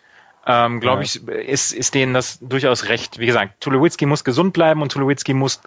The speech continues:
Speaker 1: Leistung abliefern. Dann wird er im Juli einen ordentlichen Trade-Gegenwert bringen. Und, ähm,
Speaker 2: Ja.
Speaker 1: es, es wird kein Weg dran vorbeikommen. Tulowitzki wird vor der Trade-Deadline noch getradet. Da bin ich
Speaker 2: Ich gehe au-, ja, ja,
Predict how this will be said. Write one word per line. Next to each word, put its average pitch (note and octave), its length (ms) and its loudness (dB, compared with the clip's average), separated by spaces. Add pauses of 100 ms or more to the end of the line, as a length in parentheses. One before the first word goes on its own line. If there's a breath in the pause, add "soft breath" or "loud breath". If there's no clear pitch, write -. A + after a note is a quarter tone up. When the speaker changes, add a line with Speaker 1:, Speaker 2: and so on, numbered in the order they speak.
Speaker 1:
Leistung A#2+ 420 -2
abliefern. A#2+ 460 -2 (280 loud breath)
Dann B2+ 220 0
wird C#3+ 160 4
er B2+ 180 2
im A#2+ 120 -2
Juli C#3+ 280 0
einen A#2+ 220 2
ordentlichen B2 400 2
Trade-Gegenwert F#2 720 -2
bringen. F2 320 -4
Und, F2+ 260 -10 (140)
ähm, G#2+ 240 -2
Speaker 2:
Ja. A#2 100 2 (260)
Speaker 1:
es, - 320 -2
es B2 200 0
wird C#3+ 200 2
kein B2+ 220 0
Weg B2+ 140 2
dran A#2 180 -2
vorbeikommen. A#2+ 520 0
Tulowitzki A#2 540 -2
wird A#2+ 180 2
vor A#2 160 2
der G#2+ 100 4
Trade-Deadline F#2+ 540 0
noch F#2 160 -4
getradet. E2 380 -6 (360 soft breath)
Da G2+ 100 -2
bin G#2+ 80 4
ich - 140 -4
Speaker 2:
Ich - 220 -2
gehe C#3 220 2
au-, G#2 100 0 (100)
ja, F#2+ 200 2 (100)
ja, F2 320 -2